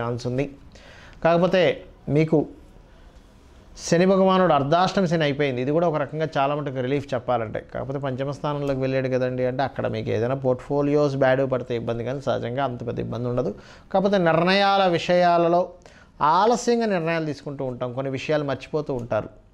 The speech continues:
నోట్ చేసుకుంటూ ఉండండి, మర్చిపోవడం వల్ల ఇబ్బంది వస్తూ ఉంటుంది. సంతాన సంబంధించిన విషయంలో కూడా కొన్ని, ఆ, పనులు జాప్యం అవుతూ ఉంటాయి, లేట్ అవుతూ ఉంటాయి. ప్రేమ వ్యవహారాల మూలంగా కొంతవరకు,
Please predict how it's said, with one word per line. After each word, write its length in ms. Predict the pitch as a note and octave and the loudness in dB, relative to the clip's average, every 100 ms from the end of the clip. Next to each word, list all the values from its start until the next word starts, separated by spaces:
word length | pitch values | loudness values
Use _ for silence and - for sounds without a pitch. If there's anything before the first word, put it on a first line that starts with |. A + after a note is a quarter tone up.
| _ - - - - - _ - - - - - | _ -20 -20 -20 -20 -20 _ -20 -20 -20 -20 -4
నోట్ 340 | E3 F3 F#3 G3+ | 2 2 2 2
చేసుకుంటూ 420 | F3+ - D#3+ D3+ | 0 0 0 0
ఉండండి, 260 | C3 A#2+ A#2+ | 0 -2 -2
మర్చిపోవడం 540 | C3+ - F#3+ A3 G#3+ | -2 -2 0 2 2
వల్ల 120 | G3+ | 2
ఇబ్బంది 260 | E3+ D#3 D3+ | 0 -2 -4
వస్తూ 220 | - C3+ | -6 -8
ఉంటుంది. 320 | A#2 A#2+ - - _ - _ - - | -8 -10 -14 -16 _ -20 _ -20 -4
సంతాన 380 | D3 E3 F#3+ G3+ | -2 2 2 2
సంబంధించిన 640 | E3+ F3 F3 E3+ D#3+ D#3+ | 0 -2 -2 -2 -2 -2
విషయంలో 540 | D3+ C#3 D#3 D#3 D#3 D3+ | -2 -2 -2 0 0 2
కూడా 160 | D#3+ | 2
కొన్ని, 520 | D#3+ E3+ E3 D#3 D#3+ D#3 - - - C3+ | 0 -2 0 0 0 -4 -14 -18 -8 -2
ఆ, 260 | C3 B2+ B2+ - | 0 0 -2 -2
పనులు 440 | D#3 F3+ E3 D3+ | 0 4 4 4
జాప్యం 380 | C3 C3+ D#3 D#3 | 2 0 2 0
అవుతూ 220 | C#3+ C#3 | -2 -4
ఉంటాయి, 320 | C3 B2 A#2+ A#2 | -6 -2 -4 -2
లేట్ 280 | B2 C#3 | -2 0
అవుతూ 220 | D3 C#3 C3+ | 0 -2 -4
ఉంటాయి. 320 | A#2+ A#2 A2 - - _ _ _ - - _ - _ - | -4 -6 -8 -12 -20 _ _ _ -20 -20 _ -20 _ -6
ప్రేమ 180 | C#3 D3 | -2 2
వ్యవహారాల 640 | D#3+ D3+ D3 D#3+ E3+ F3 E3+ | 4 4 4 2 4 4 2
మూలంగా 380 | E3 D#3+ D#3 D#3 | 0 -2 -2 -4
కొంతవరకు, 920 | D#3 D#3+ D#3+ D3+ D3 D3 C#3+ D3 | -4 -2 0 0 -2 -2 -2 -2